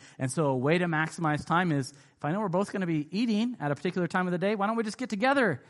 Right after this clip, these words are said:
eat lunch together, share a dinner together? That's a great way to spend an hour with a brother or sister or with someone that you're trying to minister to and disciple. Great opportunity to do ministry. Or some of you need to learn how to use a calendar.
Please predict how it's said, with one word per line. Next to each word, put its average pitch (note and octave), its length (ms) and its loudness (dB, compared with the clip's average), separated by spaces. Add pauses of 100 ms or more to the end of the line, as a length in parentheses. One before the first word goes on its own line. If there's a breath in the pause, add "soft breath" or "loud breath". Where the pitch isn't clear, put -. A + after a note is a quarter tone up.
(180 loud breath)
eat A3+ 180 -2
lunch A#3 260 0
together, A#3 460 2 (180 loud breath)
share A3+ 300 4
a A3+ 40 6
dinner B3 240 4
together? G3+ 560 2 (160 loud breath)
That's - 160 -4
a A3+ 80 2
great G#3+ 300 2
way A3 100 4
to G#3 80 2
spend G3 240 -2
an F3+ 180 0
hour F#3+ 360 2
with F3+ 160 0
a E3 40 -2
brother E3+ 360 0
or D#3 40 2
sister F3 300 -6
or F3+ 160 0
with C#3+ 120 -2
someone F#3+ 220 0
that F#3+ 80 -4
you're D3+ 120 2
trying F#3 240 0
to D3+ 60 2
minister F3+ 340 0
to F#3 200 -4
and D3+ 80 0
disciple. C3 600 -4 (500 soft breath)
Great F#3 280 0
opportunity D#3 640 -2
to B2+ 120 -12
do B2+ 340 -4 (280 soft breath)
ministry. A2 680 -8 (1160)
Or D3+ 380 0 (720)
some D3 120 -6
of C#3 80 -2
you C#3 100 0
need C#3 140 0
to C3+ 60 0
learn C3 120 0
how B2+ 60 -2
to A#2 60 -4
use A#2 120 -6
a A2 40 -14
calendar. G#2+ 460 -4